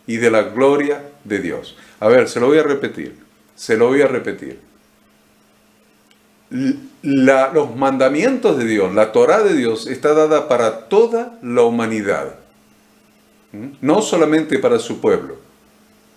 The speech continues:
¿Por qué? Porque si, como hemos leído, el pecado es infracción de la ley, infracción de la Torá, todo ser humano que infringe la Torá de Dios está destituido de la gloria de Dios.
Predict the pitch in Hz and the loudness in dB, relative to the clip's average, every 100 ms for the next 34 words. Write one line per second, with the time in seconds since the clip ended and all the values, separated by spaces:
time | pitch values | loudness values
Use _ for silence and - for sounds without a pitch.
0 | _ - 170 - 82 - _ _ _ _ | _ 0 0 0 -8 -10 _ _ _ _
1 | _ _ _ 139 135 147 151 127 151 196 | _ _ _ -2 0 -2 -2 0 0 2
2 | 240 214 180 175 135 82 73 - 131 127 | 0 0 2 2 0 -2 -10 -8 -4 -2
3 | 135 - 190 214 196 - 139 120 123 110 | -2 0 2 2 2 0 -2 -2 -2 -2
4 | - 165 202 214 180 147 127 104 95 98 | -2 0 0 2 2 2 4 2 0 -8
5 | 95 - 190 175 160 147 131 127 - - | -8 -6 -2 0 2 2 0 -2 -6 -20
6 | _ _ _ _ _ - 214 240 139 107 | _ _ _ _ _ 2 6 6 4 -2
7 | 104 - - 143 135 131 139 170 147 120 | -6 -6 -2 0 0 -2 0 0 0 -2
8 | 107 104 113 113 110 160 202 220 - - | -4 -6 -6 -6 -6 -2 0 0 0 2
9 | 233 - 117 147 147 127 147 202 208 - | 2 2 2 4 2 0 0 -2 -4 -12
10 | - - 127 127 165 180 170 139 - 131 | -10 -6 -6 0 2 4 2 -4 -6 -8
11 | - 135 180 185 180 147 117 107 120 139 | -2 -2 0 0 0 2 2 2 4 4
12 | 127 120 101 90 73 - - | 4 4 2 0 -6 -12 -20